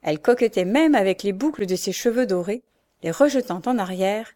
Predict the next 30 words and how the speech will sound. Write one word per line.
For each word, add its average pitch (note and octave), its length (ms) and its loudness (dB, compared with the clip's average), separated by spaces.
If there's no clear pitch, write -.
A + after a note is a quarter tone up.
comme C#4+ 180 0
si - 240 -2
elle A#3+ 140 4
en E3 80 -4
faisait F#3+ 300 -4
peu F3 140 -8
de D3+ 100 -8
cas. - 260 -14
On G#3 120 -2
aimait A3+ 240 0
sa G3 160 0
société, F#3+ 600 -6
mais F3+ 140 -6
qui D4+ 320 0
aurait F3+ 260 2
éprouvé F3 400 -4
pour G3+ 240 -6
elle A3+ 220 -2
une E3+ 160 -6
tendresse F#3 440 -2
sérieuse ? D#3+ 680 -10
Elle F3 140 -4
ne E3 100 0
l'était A3 320 2
jamais A3 380 2
sérieuse F3 520 -4
elle-même. D#3+ 400 -8
Une E3 80 -8
figure G3+ 420 -2
agréable, F#3+ 720 -2